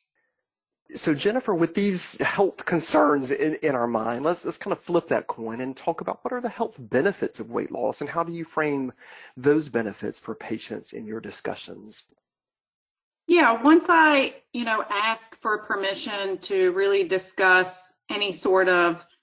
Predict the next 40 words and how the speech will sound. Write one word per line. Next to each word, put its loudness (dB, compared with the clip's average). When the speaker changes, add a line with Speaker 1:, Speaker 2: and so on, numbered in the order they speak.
Speaker 2:
weight 4
issue, 6
you -6
know, 2
I, 4
I 4
want 2
the -2
individual 0
to -2
feel 2
comfortable 0
and 0
know 2
that 0
they're 2
not 2
going 2
to -2
be 0
judged 2
for -4
whatever 2
they 2
share 0
with 0
me. 4
But 0
I 6
do 4
think 2
it's -2
very -2
important 0
to 2
engage 2
them -2
in 0
that 0
conversation 4